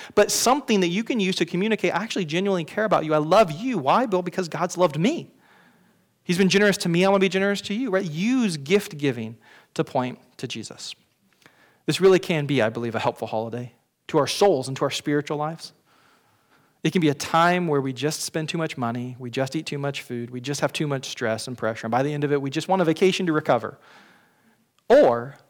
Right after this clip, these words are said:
this can be a helpful season of the year for each and every one of us. And I'm praying and I'm asking God to do that. That's been my prayer in my heart this year for my family,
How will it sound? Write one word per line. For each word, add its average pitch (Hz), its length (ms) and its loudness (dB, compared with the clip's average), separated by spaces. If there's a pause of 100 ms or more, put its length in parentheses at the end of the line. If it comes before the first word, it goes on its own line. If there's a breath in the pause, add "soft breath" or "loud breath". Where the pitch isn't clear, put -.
(460)
this 165 160 2
can 180 100 0
be 156 60 6
a 135 80 6
helpful 170 420 -2
season 131 420 -4
of 120 200 -8
the 123 80 -10
year 107 420 -6
for - 160 -10
each 117 180 -8
and 110 80 -6
every 104 160 -6
one 95 160 -10
of 92 60 -12
us. 101 220 -14
And 123 80 -6
I'm 117 80 -6
praying 160 440 -2 (380 loud breath)
and 131 60 -8
I'm 120 80 -4
asking 139 340 -2
God 117 240 -6
to 120 100 -14
do 113 180 -12
that. 98 220 -12
That's 135 140 -6
been - 140 0
my 135 100 -2
prayer 190 220 2
in 160 80 2
my 127 80 -2
heart 170 340 2
this 156 220 -4
year 151 80 0
for 143 100 -6
my 151 220 2
family, 147 420 -4